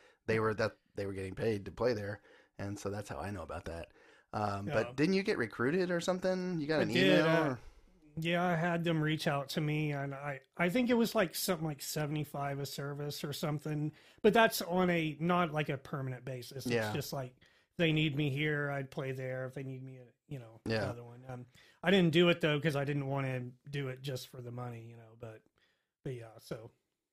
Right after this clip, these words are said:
Speaker 1: I
Speaker 2: I
Speaker 1: mean,
Speaker 2: didn't even know that was a thing, a worship recruiter, you
Speaker 1: Yeah, I
Speaker 2: know,
Speaker 1: didn't
Speaker 2: like,
Speaker 1: either.
Speaker 2: a
Speaker 1: When you
Speaker 2: worship
Speaker 1: told me that, I was
Speaker 2: manager.
Speaker 1: like, "What?" <laughs>
Speaker 2: Yeah. Yeah, I mean, I mean, it kinda makes sense, I guess, if you're a,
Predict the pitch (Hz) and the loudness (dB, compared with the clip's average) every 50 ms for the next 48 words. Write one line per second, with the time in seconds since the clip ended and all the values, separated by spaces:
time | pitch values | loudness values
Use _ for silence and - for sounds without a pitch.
0 | _ _ - 147 147 - 196 202 262 247 233 214 190 185 190 190 202 196 170 185 | _ _ -6 -4 2 6 6 8 8 10 10 10 10 10 10 10 10 8 8 6
1 | 156 170 156 - - 175 165 180 190 151 120 120 127 117 - - 135 135 135 143 | 6 4 2 4 4 6 6 6 6 4 2 -2 -8 -8 -6 -6 -4 -2 -2 -2
2 | 156 - - 175 139 143 143 147 - - - 156 165 165 170 170 170 170 175 175 | -2 -2 -2 -4 -6 -6 -8 -8 -6 -4 -2 -2 0 0 0 2 2 0 0 -2
3 | 151 156 170 151 127 131 139 135 131 123 123 123 120 110 107 98 107 127 123 123 | -2 0 2 4 4 4 4 4 2 2 2 2 0 0 0 0 0 0 2 2
4 | 131 123 - - 135 135 127 120 117 120 120 113 107 92 - - 78 82 95 147 | 0 0 2 4 4 4 6 4 4 4 4 2 0 -4 -6 -8 -8 -2 0 2
5 | 262 330 359 349 - _ - - - - - - - - - 147 151 151 147 131 | 2 2 0 -2 -8 _ -8 -8 -6 -6 -8 -10 -12 -8 -4 0 0 2 2 0
6 | 123 120 120 - - - - - _ _ _ - 151 156 151 165 202 214 247 247 | -2 -4 -6 -10 -14 -20 -20 -20 _ _ _ -6 -4 -2 0 4 4 6 6 6
7 | 233 185 175 190 208 233 233 214 - - - 233 240 247 247 254 262 - - - | 6 4 4 2 2 2 0 -2 -2 0 2 4 4 4 2 0 -2 -2 -2 0
8 | 254 247 254 240 - 247 220 190 220 220 226 226 226 - 214 190 - 190 180 175 | 2 2 2 2 0 0 0 2 4 4 4 4 2 0 -2 -2 0 0 2 2
9 | 175 165 147 | 2 0 -2